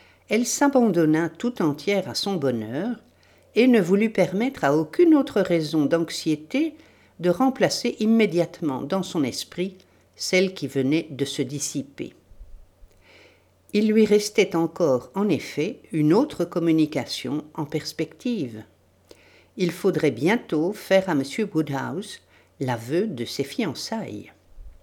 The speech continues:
Elle résolut d'attendre pour cette confession que madame Weston eût accouché,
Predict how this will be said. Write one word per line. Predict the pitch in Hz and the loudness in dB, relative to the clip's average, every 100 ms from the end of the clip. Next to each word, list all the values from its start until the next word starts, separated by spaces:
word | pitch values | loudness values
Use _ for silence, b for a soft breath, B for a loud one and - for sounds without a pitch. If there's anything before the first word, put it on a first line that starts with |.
| - - b b b b b - | -20 -20 b b b b b 0
Elle | 196 | 2
résolut | 196 302 302 285 247 | 4 2 2 2 4
d'attendre | 196 196 196 160 143 139 | 4 2 2 2 2 0
pour | 143 - 254 | -2 -2 -4
cette | - 160 - | -2 -2 0
confession | 262 247 151 - - 120 240 - b b b b - | 0 2 0 -2 -6 -6 -6 -10 b b b b 0
que | |
madame | 247 226 208 185 | 4 4 4 2
Weston | 180 156 - 160 139 131 - | 2 2 0 0 0 0 -2
eût | 247 220 | -2 -2
accouché, | 185 - - - 127 - | -4 -4 -6 -4 -6 -6